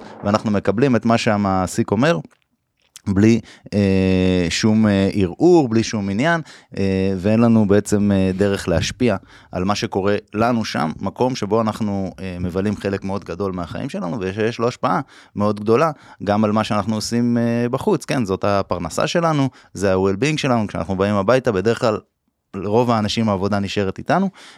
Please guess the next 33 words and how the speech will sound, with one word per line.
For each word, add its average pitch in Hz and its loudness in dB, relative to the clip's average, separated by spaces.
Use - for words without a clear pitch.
אה, 95 -2
ולכן, 95 -2
אה, 92 0
העניין 104 2
הזה 117 2
של, 92 -2
אה, 87 -4
ההשפעה 95 -2
שלנו, 101 -2
הזכויות 95 -4
שלנו 95 -2
והיכולת 107 -2
שלנו, 95 -2
אה, 98 -2
לקחת 113 0
חלק 120 -4
בעיצוב 101 -2
של 104 0
מקום 107 0
העבודה, 110 0
באותו 98 0
אופן 143 2
שבו 117 -2
אנחנו 123 -4
חושבים 113 -4
על 98 -2
כל 113 0
שאר 151 -2
המקומות 92 -2
שבהם 90 -2
אנחנו 87 -6
חיים, 113 -4
אה, 92 -6